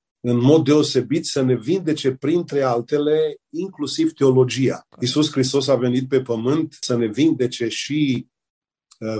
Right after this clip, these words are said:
Speaker 1: vechile psihologii, însă cred că unul dintre lucrurile spectaculoase pentru care Domnul Iisus Hristos a venit în lume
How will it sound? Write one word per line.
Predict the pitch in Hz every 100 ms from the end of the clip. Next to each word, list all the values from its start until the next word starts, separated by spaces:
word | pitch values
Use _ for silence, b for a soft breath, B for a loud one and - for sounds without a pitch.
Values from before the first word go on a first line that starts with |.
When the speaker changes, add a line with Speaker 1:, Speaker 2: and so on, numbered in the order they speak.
| 98
Speaker 1:
vechile | 143 160 147 131 120 107
psihologii, | - - 117 113 110 101 - 110 139 180 185 - _ _ _ _ -
însă | 127 127 - 131 127 120 -
cred | - 147 160
că | - 147 127 120 117 113 -
unul | 135 147 131 123
dintre | 123 120 123 117
lucrurile | 113 160 156 123 113 113 117 113 107 101 - _ _ _ _ _
spectaculoase | - - 127 127 123 - 120 151 175 - 135
pentru | - 117 - 110
care | 123 117 113
Domnul | 107 135 135 123 113
Iisus | 110 135 131
Hristos | 120 110 131 127
a | 113
venit | 113 120 123
în | 110 107
lume | 123 143 156 180